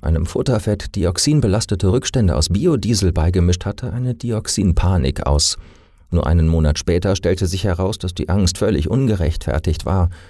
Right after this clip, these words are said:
Die erlaubten Höchstwerte wurden zwar leicht überschritten, echte gesundheitliche Gefahren bestanden aber nicht.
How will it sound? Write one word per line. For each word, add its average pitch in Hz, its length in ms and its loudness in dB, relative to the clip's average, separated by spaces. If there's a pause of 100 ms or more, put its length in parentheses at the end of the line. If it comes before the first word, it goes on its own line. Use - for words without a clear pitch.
(200)
Die - 80 -4
erlaubten 107 500 0
Höchstwerte 110 680 0
wurden 82 260 -2
zwar 65 240 -4
leicht 69 340 -2
überschritten, 78 760 -4
echte - 360 -4
gesundheitliche 85 760 0
Gefahren 85 440 0
bestanden 90 480 0
aber 69 160 0
nicht. - 320 -2